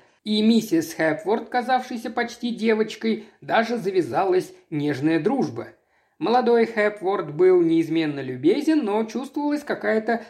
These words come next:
натянутость в его поведении, казалось, что-то угнетало его. Однажды произошёл такой случай.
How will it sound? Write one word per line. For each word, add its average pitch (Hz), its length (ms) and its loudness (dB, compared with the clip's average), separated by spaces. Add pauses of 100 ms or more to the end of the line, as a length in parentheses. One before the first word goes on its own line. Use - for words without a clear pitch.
(100)
натянутость 202 760 0
в - 20 -18
его 175 240 0
поведении, 156 640 2
казалось, 185 580 -4 (140)
что-то 190 400 -2
угнетало 147 680 -2
его. 113 500 -8 (800)
Однажды 294 640 2
произошёл 208 520 0
такой 190 280 0
случай. 131 640 -10